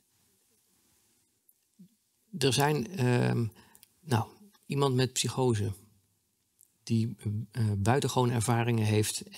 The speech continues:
en luid op straat staat te oreren. Dat is iemand waarmee we in deze samenleving op een bepaalde manier mee omgaan. We bellen de politie,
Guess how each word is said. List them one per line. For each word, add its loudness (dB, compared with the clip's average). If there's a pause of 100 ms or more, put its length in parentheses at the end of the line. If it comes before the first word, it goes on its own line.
en -2 (440)
luid 2
op -6
straat 2
staat 0
te -4
oreren. 0 (640)
Dat -2
is 0
iemand 2
waarmee 4
we 4
in 2
deze 4
samenleving 2
op -2
een 0
bepaalde 2
manier 4
mee 0
omgaan. -2
We -10
bellen 0
de 0
politie, 0